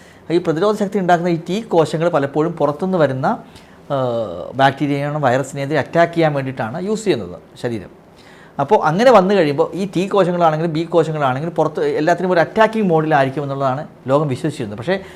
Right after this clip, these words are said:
പതിനഞ്ച് ഇരുപത് വർഷം മുമ്പ് നടത്തിയൊരു കണ്ടുപിടുത്തമാണ് T regulatory സെൽസ്. അതായത് ഈ ടി-, ചില T കോശങ്ങൾ നമ്മുടെ ഇമ്മ്യൂൺ സിസ്റ്റത്തിനെ ഒന്ന് കാ-,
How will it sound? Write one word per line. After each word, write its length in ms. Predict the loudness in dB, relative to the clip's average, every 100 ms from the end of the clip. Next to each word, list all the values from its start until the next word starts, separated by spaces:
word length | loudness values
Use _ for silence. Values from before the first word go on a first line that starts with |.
| -10 2
പതിനഞ്ച് 240 | 4 4 4
ഇരുപത് 160 | 6 6
വർഷം 200 | 4 0
മുമ്പ് 160 | 0 2
നടത്തിയൊരു 320 | 0 0 -2 0
കണ്ടുപിടുത്തമാണ് 600 | -2 -2 -2 -2 -4 -6 -4
T 100 | -2 0
regulatory 440 | 2 2 2 -2 -6
സെൽസ്. 180 | -10 -6
അതായത് 320 | 0 0 0 -4 -6 -20 -20 -20 -14 -12
ഈ 40 | -12 -10
ടി-, 100 | -2
ചില 100 | 4 4 4
T 100 | -2 2
കോശങ്ങൾ 420 | 0 0 -4 -2 -4 -6 -14 -20 -6
നമ്മുടെ 220 | 0 4 2
ഇമ്മ്യൂൺ 260 | 2 -2 -2 -4
സിസ്റ്റത്തിനെ 460 | -6 -6 -6 -4 -2
ഒന്ന് 120 | -2 0
കാ-, 180 | 4 2